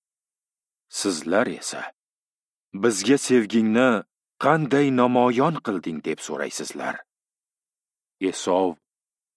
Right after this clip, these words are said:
Yoqubning akasi emasmidi?" deydi egamiz. Shunday bo'lsa-da,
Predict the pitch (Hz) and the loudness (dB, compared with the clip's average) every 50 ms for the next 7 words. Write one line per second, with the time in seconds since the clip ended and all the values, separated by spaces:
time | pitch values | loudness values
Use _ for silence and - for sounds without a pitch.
0 | _ _ _ _ _ - 90 92 110 107 101 92 - - 98 - - 98 92 104 | _ _ _ _ _ -6 -2 2 2 2 2 0 -2 -6 -6 -6 -6 -4 -4 -2
1 | 120 117 101 101 - 90 85 - 85 80 - - 85 82 80 73 71 80 80 - | -2 -2 -4 -6 -8 -10 -8 -8 -8 -8 -8 -6 -6 -6 -6 -4 -4 -6 -6 -6
2 | - - 76 69 - - - - - _ _ _ _ _ _ _ _ _ _ _ | -8 -10 -12 -12 -10 -10 -10 -10 -12 _ _ _ _ _ _ _ _ _ _ _
3 | _ _ _ _ _ _ _ _ _ _ _ - 110 98 120 120 107 95 82 98 | _ _ _ _ _ _ _ _ _ _ _ -6 0 4 6 6 6 4 2 0
4 | 98 90 85 - 90 82 80 76 73 - - - - _ _ _ _ _ _ _ | 0 0 0 -2 -4 -6 -6 -8 -8 -8 -10 -12 -12 _ _ _ _ _ _ _
5 | _ _ _ _ _ _ _ _ _ _ _ _ _ _ _ _ - - - - | _ _ _ _ _ _ _ _ _ _ _ _ _ _ _ _ -12 -6 -2 0
6 | 110 104 101 95 90 92 92 92 80 78 85 90 90 85 - - - 101 98 - | 2 2 2 0 2 2 2 2 0 0 0 0 0 -2 -2 -2 -4 -4 -2 -4
7 | 71 | -10